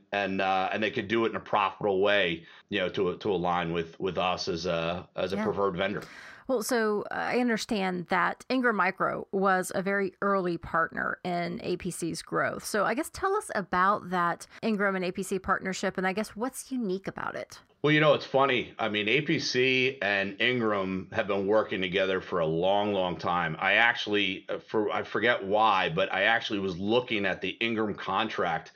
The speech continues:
Speaker 1: a couple weeks ago,
Speaker 2: Mm-hmm.
Speaker 1: and it's actually printed on a typewriter.
Speaker 2: Oh my
Speaker 1: That's how,
Speaker 2: gosh.
Speaker 1: that's how,
Speaker 2: Wow.
Speaker 1: how,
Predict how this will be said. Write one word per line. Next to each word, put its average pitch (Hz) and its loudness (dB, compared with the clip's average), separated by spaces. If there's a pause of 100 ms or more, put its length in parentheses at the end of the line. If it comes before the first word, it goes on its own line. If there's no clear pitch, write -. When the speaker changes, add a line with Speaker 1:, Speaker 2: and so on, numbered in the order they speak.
Speaker 1:
a - -4
couple 107 0
weeks 123 0
ago, 87 2
Speaker 2:
Mm-hmm. 80 -10 (380)
Speaker 1:
and 113 4
it's 107 0
actually 135 2 (300)
printed 151 2
on 92 2
a - 0
typewriter. 120 2
Speaker 2:
Oh 240 4
my 196 -2
Speaker 1:
That's 180 6
how, 214 8
Speaker 2:
gosh. 165 6
Speaker 1:
that's 151 2
how, 226 6
Speaker 2:
Wow. 233 8
Speaker 1:
how, 160 4